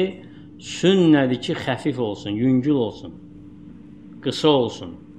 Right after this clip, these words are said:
Və birinci rükətdə gəlib ki, Peyğəmbər sallallahu aleyhi və səlləm Kafirun surəsini oxuyub. İkinci rükətində də İxlas surəsini oxuyub. Və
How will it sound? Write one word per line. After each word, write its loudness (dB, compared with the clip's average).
Və -6
birinci 6
rükətdə 4
gəlib 4
ki, 0
Peyğəmbər 4
sallallahu 4
aleyhi 2
və -4
səlləm 2
Kafirun 2
surəsini 2
oxuyub. -2
İkinci 4
rükətində 6
də 0
İxlas 2
surəsini 2
oxuyub. -4
Və -2